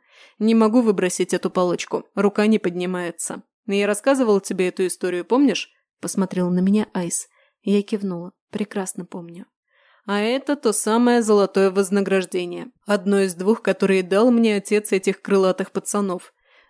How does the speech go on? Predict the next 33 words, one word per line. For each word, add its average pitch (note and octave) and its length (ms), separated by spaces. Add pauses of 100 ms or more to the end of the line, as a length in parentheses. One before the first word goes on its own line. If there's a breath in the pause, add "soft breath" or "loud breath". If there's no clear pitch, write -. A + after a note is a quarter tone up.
(120 soft breath)
Тоже C4 320
как A3+ 200
благодарность G3 800
за F3+ 120
спасение». F3 720 (220)
Достал F3+ 480
он G#3+ 180
из F#3+ 100
продолговатой F#3+ 720
шкатулки A#3+ 560
изумительное G#3 720
перо. F#3+ 380 (440 soft breath)
Золотистое, G3 800
но G#3 180
при B3+ 220
этом C4 200 (100)
мягкое. F#3+ 560 (160)
Оно G3+ 220
красиво G#3 480
переливалось F#3 720
на F#3 60
свету. F3 480 (340)
«У G3+ 120
Кайла C4+ 380
сейчас B3+ 360
такое G#3 380
же G#3+ 140
оперение», F#3+ 600 (220)
ляпнула F#3+ 460
я F3 160
прежде, G#3 360
чем G3 200
подумала. F3+ 540